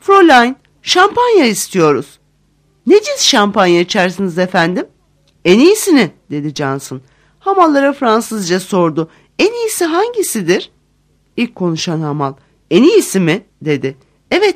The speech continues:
en iyisi." Hamal ceketinin cebinden altın çerçeveli bir gözlük çıkarıp listeyi tetkik etti. Parmağını dört sütun halinde daktilo ile yazılı isim ve fiyatlar üzerinde gezdirdi ve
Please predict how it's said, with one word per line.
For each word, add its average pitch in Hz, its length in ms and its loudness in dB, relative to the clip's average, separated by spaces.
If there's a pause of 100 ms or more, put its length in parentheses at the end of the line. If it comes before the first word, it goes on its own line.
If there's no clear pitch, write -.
(120)
en 330 120 4
iyisi." 208 440 2 (1080)
Hamal 330 360 0
ceketinin 262 540 -2
cebinden 196 420 -2
altın 233 360 0
çerçeveli 180 640 -4
bir 214 100 -6
gözlük 190 460 -4
çıkarıp 180 400 -8
listeyi 196 420 -6
tetkik 175 380 -10
etti. 139 400 -12 (880)
Parmağını 285 580 2
dört 277 200 2
sütun - 280 -8
halinde 180 520 -2
daktilo 262 440 -2
ile 190 200 -2
yazılı 165 360 -4
isim 254 340 -4
ve 208 80 0
fiyatlar 190 420 -2
üzerinde 160 420 -4
gezdirdi 160 640 -4
ve 185 200 0